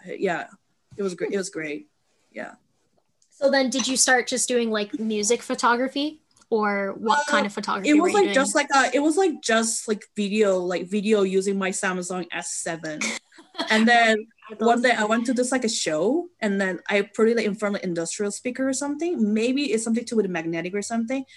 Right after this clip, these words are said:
Speaker 1: After the show, when I pick it up, it became purple. So I couldn't use the phone anymore for video recording. And
Speaker 2: What
Speaker 1: after
Speaker 2: the
Speaker 1: the, yeah.
Speaker 2: <laughs>
Speaker 1: You right?
Speaker 2: Yeah.
Speaker 1: And then it was around the time when I started, like, slowly transitioning or, like, or, I mean, inv-,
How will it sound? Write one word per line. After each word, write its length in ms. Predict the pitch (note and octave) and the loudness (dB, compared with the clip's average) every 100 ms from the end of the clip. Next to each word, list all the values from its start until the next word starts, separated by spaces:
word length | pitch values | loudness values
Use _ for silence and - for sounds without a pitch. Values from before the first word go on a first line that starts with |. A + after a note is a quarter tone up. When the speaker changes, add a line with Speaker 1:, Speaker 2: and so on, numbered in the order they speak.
| - - | -14 -2
Speaker 1:
After 220 | G#3+ A#3 | -2 0
the 100 | A#3 | -2
show, 220 | A3 G#3+ | 0 -2
when 120 | G3 F#3+ | 0 -2
I 40 | |
pick 220 | - A3 | -4 -4
it 80 | E3+ | -4
up, 240 | D#3+ B3 - | -4 -6 -8
it 140 | G#3+ | -4
became 320 | G3+ F#3+ G#3 F#3 | -2 -2 -4 -4
purple. 500 | - D#3 - - - | -6 -10 -12 -18 -16
So 140 | - | -6
I 40 | G3 | -4
couldn't 220 | A#3 G#3+ | 0 0
use 160 | G#3 G3+ | 0 -2
the 80 | |
phone 200 | F#3 G3 | -4 -4
anymore 280 | F#3+ F3 E3 | -4 -4 -6
for 120 | E3+ | -6
video 300 | D#3+ E3 E3+ | -6 -6 -6
recording. 600 | D#3 D3+ - - C#2+ - - _ _ _ _ _ - | -8 -10 -12 -12 -12 -16 -20 _ _ _ _ _ -6
And 140 | G3 - | -6 -2
Speaker 2:
What 120 | A#3 | 0
Speaker 1:
after 220 | C4+ A3 | 0 -2
Speaker 2:
the 40 | F#3 | -2
Speaker 1:
the, 100 | - - - _ _ - | -6 -16 -20 _ _ 0
yeah. 300 | A#3 G#3 E3+ | 2 4 2
Speaker 2:
<laughs> 180 | - - - - - - _ - | 2 0 -2 -8 -14 -18 _ 2
Speaker 1:
You 140 | A3+ A#3 | 6 6
right? 320 | A#3+ F#4 A#4 - - A#3+ | 6 4 2 0 -8 6
Speaker 2:
Yeah. 140 | A#3 | 6
Speaker 1:
And 80 | A3 | 8
then 160 | C#4 C4+ C4 | 4 2 0
it 80 | |
was 100 | C#4+ | 0
around 320 | D4+ C#4+ D4 D4+ | 2 4 4 2
the 80 | |
time 380 | D4+ C#4 C4 B3+ | 0 0 2 2
when 120 | A#3 | 2
I 40 | A#3 | 0
started, 240 | A#3 A#3 | -2 0
like, 140 | A3 G#3+ - | 0 -2 -4
slowly 480 | A3 - B3 A#3+ B3+ | -4 0 2 4 2
transitioning 720 | B3+ A#3+ A3 A3+ A3+ A#3 A#3 A3+ | 0 -2 -2 -2 -2 -2 -2 2
or, 180 | A3 | 2
like, 240 | A3 G#3+ G3+ | 4 2 2
or, 360 | B3 A#3+ A3+ G#3+ F#3 - | 4 4 4 4 2 -4
I 100 | - | 0
mean, 240 | A3 A3 G#3+ | 2 2 2
inv-, 320 | G#3 G3+ G3+ | 0 0 -4